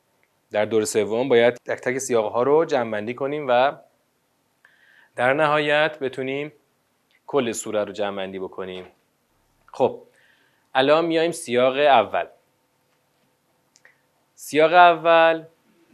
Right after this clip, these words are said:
خیلی مهمه تو سورهٔ رحمان، خیلی مهمه. یک تا سیزده. قبل اینکه واردش بشیم، آیا اینکه من گفتم سیاق مهمیه،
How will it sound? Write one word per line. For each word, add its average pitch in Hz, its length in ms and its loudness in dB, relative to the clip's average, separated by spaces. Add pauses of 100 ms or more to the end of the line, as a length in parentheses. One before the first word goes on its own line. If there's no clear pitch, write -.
(1300)
خیلی 139 220 -2
مهمه 104 460 -6
تو - 120 -18
سورهٔ 98 320 -8
رحمان، 92 560 -6 (220)
خیلی 110 240 -6
مهمه. 90 600 -12 (2250)
یک 135 260 -6
تا 131 140 0
سیزده. 87 520 -8 (840)
قبل 123 200 -8
اینکه 143 180 -12
واردش 120 380 -4
بشیم، 117 420 -14
آیا 113 420 -10 (800)
اینکه 127 200 -14
من 120 160 -10
گفتم 117 320 -10
سیاق 113 400 -10
مهمیه، 113 720 -8